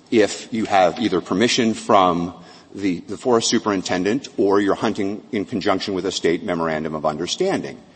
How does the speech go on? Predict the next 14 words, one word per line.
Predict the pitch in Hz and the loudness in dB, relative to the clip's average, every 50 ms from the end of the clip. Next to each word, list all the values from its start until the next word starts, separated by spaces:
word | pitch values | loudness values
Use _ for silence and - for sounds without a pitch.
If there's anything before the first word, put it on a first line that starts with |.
| - - - - - - - - - | -20 -20 -20 -20 -20 -18 -12 -6 -2
The | 104 | -2
state | - - 117 113 - | 2 4 4 4 4
memorandum | 120 104 101 98 101 95 95 90 95 92 90 | 2 0 0 0 0 0 0 -2 -2 -2 -2
of | 90 92 90 101 90 95 | -2 -2 -2 -4 -2 -2
understanding | 92 87 90 90 - - 82 80 80 82 | -2 -2 -4 -6 -6 -6 -6 -4 -4 -6
for | 80 - | -6 -6
the | 98 90 | -6 -6
Bighorn | - 82 - 87 82 82 | -6 -6 -6 -4 -4 -4
National | 85 80 - - 87 | -4 -6 -6 -8 -10
Forest | - - 82 78 87 - - | -8 -6 -4 -4 -4 -4 -4
makes | 101 80 - - | -6 -6 -6 -4
no | 95 98 101 110 | -2 2 2 4
reference | 110 110 104 - - 101 92 85 - 104 | 6 4 4 4 2 -6 -6 -6 -6 -2
whatsoever | 85 92 104 104 - - - 101 90 98 120 131 113 87 78 71 65 | 2 2 2 2 2 0 0 2 4 6 6 6 6 4 0 -4 -6